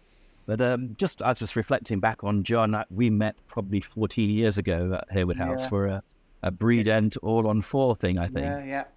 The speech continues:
Speaker 1: And, uh, he was a young whippersnapper then, and, uh, actually caught my eye. And interestingly, we are on the same WhatsApp groups. And whenever we give advice to youngsters, because, you know, they go down a very narrow path and they don't look wide,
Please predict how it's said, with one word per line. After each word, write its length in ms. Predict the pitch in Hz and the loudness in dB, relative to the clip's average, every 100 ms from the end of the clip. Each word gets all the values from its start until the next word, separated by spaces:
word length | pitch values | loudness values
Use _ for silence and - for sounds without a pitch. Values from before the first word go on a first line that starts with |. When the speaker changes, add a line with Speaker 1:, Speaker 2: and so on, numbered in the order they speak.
| - | -4
Speaker 1:
And, 300 | 98 98 95 | 0 2 2
uh, 120 | 98 | 2
he 140 | 101 | 2
was 100 | 101 | 2
a 40 | 101 | 2
young 260 | 107 104 | 2 2
whippersnapper 600 | 101 110 107 - 104 101 | 0 -2 -4 -2 0 0
then, 300 | 95 92 92 | 0 0 0
and, 260 | 98 95 95 | -2 -2 0
uh, 220 | 98 98 - | 0 -2 -4
actually 300 | 95 - 98 | -6 -4 -4
caught 200 | - 98 | -2 -2
my 140 | 98 | 0
eye. 280 | 92 85 98 - - _ _ _ | 0 -2 -6 -14 -20 _ _ _
And 140 | - 127 | -2 0
interestingly, 600 | 143 127 - 120 117 113 - | 0 -4 -4 0 0 -2 -2
we 140 | 117 | -2
are 80 | 120 | 0
on 100 | 120 | 0
the 60 | 104 | 0
same 240 | 135 113 | 0 2
WhatsApp 380 | 113 - 120 - | 0 0 -2 0
groups. 440 | 101 82 - - - _ - | -4 -4 -6 -12 -20 _ -6
And 140 | 110 | -2
whenever 220 | 127 156 | 0 0
we 120 | 156 | 0
give 100 | 139 135 | 0 0
advice 360 | 110 123 113 | 2 2 2
to 100 | - | 0
youngsters, 600 | 110 117 101 - 76 82 | 0 0 0 -4 -4 -4
because, 460 | - 90 95 85 90 - - - | -6 -2 -2 -2 -8 -14 -10 -2
you 100 | 95 | 0
know, 120 | 90 | 0
they 120 | 92 | 0
go 160 | 98 95 | 0 0
down 180 | 95 | 0
a 40 | 92 | 2
very 160 | 98 | 2
narrow 340 | 98 107 101 98 | 2 4 4 0
path 420 | - 107 87 82 - | -2 -2 0 -2 -4
and 80 | |
they 60 | 90 | -4
don't 120 | 95 | -2
look 140 | 101 95 | -4 -2
wide, 420 | 104 92 80 | -2 0 -2